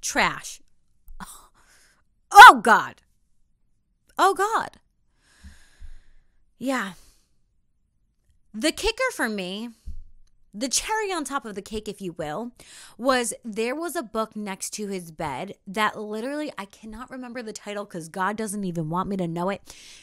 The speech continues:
that was literally about disproving the existence of God. And then I said, "I gotta get the hell out of here. Gotta get out of here." This man <laughs> was everything I didn't want, yet I kept allowing him into my life.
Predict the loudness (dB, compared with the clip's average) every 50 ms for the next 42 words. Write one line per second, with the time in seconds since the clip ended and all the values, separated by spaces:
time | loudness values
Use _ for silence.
0 | -20 -20 -20 -20 _ _ _ _ -6 0 4 4 4 4 2 -4 -4 -4 -4 -4
1 | -2 -4 -2 -2 -2 -2 -2 -2 -2 -2 -4 -6 -4 -2 -2 -2 -2 -4 -8 -6
2 | -6 -4 -4 -4 -4 -6 -6 -8 -10 -14 _ _ -10 -6 -4 -4 -4 -2 -4 -4
3 | -4 -4 -4 -4 -4 -4 -6 -6 -4 -2 0 2 2 2 2 0 -2 -6 -6 -6
4 | -6 -6 -4 -4 -4 -4 -6 -8 -14 _ _ _ _ _ _ _ _ _ -8 -6
5 | -4 -4 -4 -6 -6 -8 -10 -12 -10 -8 -2 2 4 6 8 6 6 4 2 0
6 | -2 -4 -10 _ _ _ -14 -8 -4 -2 0 0 2 4 6 6 6 6 4 2
7 | -2 -2 -2 -4 -8 -12 -12 -12 -12 -14 -16 -18 -20 -20 -20 -20 -20 -20 -20 _
8 | _ _ _ _ -20 -20 -20 -20 -14 -10 -6 -2 -2 0 0 0 -2 -2 -4 -2
9 | 0 0 0 0 -2 -4 -6 -6 -6 -10 -14 -16 -18 -20 -20 -20 -20 -20 -10 -6
10 | -2 -2 2 4 4 2 2 2 -2 -4 -4 -4 -2 -2 -2 -2 -2 -4 -6 -6
11 | -8 -6 -4 -4 -4 -4 -6 -8 -12 -8 -4 -2 0 -2 -2 -4 _ 2 2 4
12 | 4 2 0 -4 -6 -6 -4 -4 -4 -4 -8 -12 -10 -8 -8 -6 -4 -2 -2 -2
13 | -2 -2 -6 -8 -10 -8 -8 -8 -8 -10 -10 -10 -10 -10 -10 -10 -12 -14 -16 -18
14 | -20 -20 _